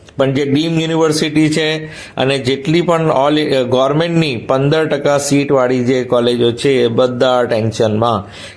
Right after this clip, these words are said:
કે એમને ઓગણીસથી સત્તાવીસ તારીખ સુધી કોલેજોમાં બેસવું પડશે.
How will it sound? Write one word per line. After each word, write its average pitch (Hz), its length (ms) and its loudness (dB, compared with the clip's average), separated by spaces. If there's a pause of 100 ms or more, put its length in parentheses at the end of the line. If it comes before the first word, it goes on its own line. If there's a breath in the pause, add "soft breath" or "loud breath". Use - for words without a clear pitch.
કે 135 80 -2
એમને 131 220 0
ઓગણીસથી 143 760 2
સત્તાવીસ 139 640 0
તારીખ 123 300 0
સુધી 123 300 0
કોલેજોમાં 117 760 0
બેસવું 110 680 0
પડશે. 87 500 -2